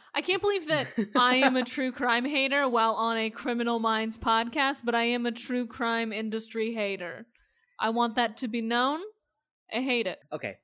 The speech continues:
Speaker 2: right. So they find one user that's probably Elias. You know, their name is, like, user four six six two, like, something random. And we see that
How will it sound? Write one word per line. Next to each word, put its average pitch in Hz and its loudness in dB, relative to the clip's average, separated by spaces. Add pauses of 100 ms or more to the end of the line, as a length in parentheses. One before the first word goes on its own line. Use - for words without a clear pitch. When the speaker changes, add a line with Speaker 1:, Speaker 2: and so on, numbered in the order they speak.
(140)
Speaker 2:
right. 175 0
So - -10
they 196 -2
find 233 -4
one 156 -6
user 135 -8
that's 131 -10
probably 131 -8
Elias. 113 -8
You 151 -10
know, 120 -4
their 127 -2
name 131 -4
is, 113 -8
like, 113 -6 (260)
user 123 -6
four 127 -8
six - -12
six - -14
two, 127 -10
like, 113 -10
something 107 -16
random. 101 -14 (360)
And 131 -6
we 135 -8
see 143 -10
that 127 -4